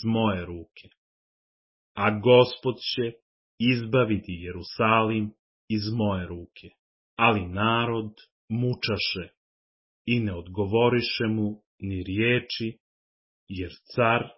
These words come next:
biješe zapovjedio i rekao: „Ne odgovarajte mu.” Tada Elijakim,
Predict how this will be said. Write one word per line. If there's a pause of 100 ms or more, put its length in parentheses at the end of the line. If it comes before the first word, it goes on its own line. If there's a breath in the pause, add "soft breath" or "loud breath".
(420)
biješe (120)
zapovjedio (360)
i
rekao: (920)
„Ne
odgovarajte
mu.” (480)
Tada (260)
Elijakim,